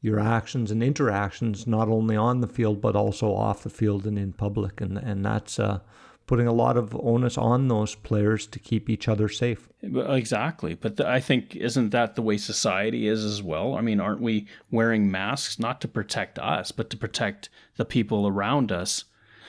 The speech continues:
Speaker 2: So we do it for them. That's what these players have to think. And if you're the Marlins, who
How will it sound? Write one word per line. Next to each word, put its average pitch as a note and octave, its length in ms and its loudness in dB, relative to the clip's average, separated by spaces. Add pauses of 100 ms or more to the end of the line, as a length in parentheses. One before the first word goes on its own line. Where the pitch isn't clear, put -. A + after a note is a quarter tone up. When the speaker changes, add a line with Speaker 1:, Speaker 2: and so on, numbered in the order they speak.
(220)
Speaker 2:
So B2 340 2
we B2 480 0
do E3 200 6
it C#3 120 2
for A#2 120 0
them. A#2 340 0
That's B2 280 -2
what C3 120 -2
these A#2+ 180 2
players E3+ 380 2
have A#2 240 -4
to - 120 -6
think. - 440 -8 (840)
And A2+ 340 0
if A2 200 -2
you're B2+ 100 2
the A2+ 100 0
Marlins, A#2 760 2 (220)
who G#2 360 0